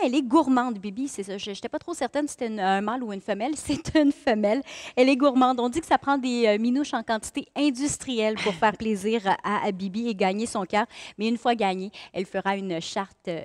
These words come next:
une chatte qui, euh, qui saura sans doute, là, faire le bonheur de votre famille. Puis je la trouve tellement belle en plus, avec son petit poil qui sort des oreilles.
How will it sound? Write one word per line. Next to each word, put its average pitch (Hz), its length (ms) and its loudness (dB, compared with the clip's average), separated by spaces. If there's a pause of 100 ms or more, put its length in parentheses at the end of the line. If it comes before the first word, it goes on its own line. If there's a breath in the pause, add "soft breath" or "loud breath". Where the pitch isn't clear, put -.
une 180 300 -4
chatte 214 260 -8
qui, 175 220 -10
euh, 165 60 -6
qui - 120 -20
saura 190 300 -4
sans 185 220 -8
doute, 190 220 -12
là, 175 280 -2 (200 loud breath)
faire 202 200 0
le 196 140 2
bonheur 214 420 0
de 185 80 -4
votre 185 240 -6
famille. 180 320 -10
Puis - 80 -18
je 202 40 -10
la 202 80 -8
trouve - 220 -20
tellement 160 420 -10
belle 180 220 -10
en 147 100 -14
plus, - 380 -20
avec - 180 -10
son 311 120 -6
petit - 140 -16
poil 269 260 -12
qui - 80 -16
sort 220 180 -10
des 214 180 -6
oreilles. 180 220 -8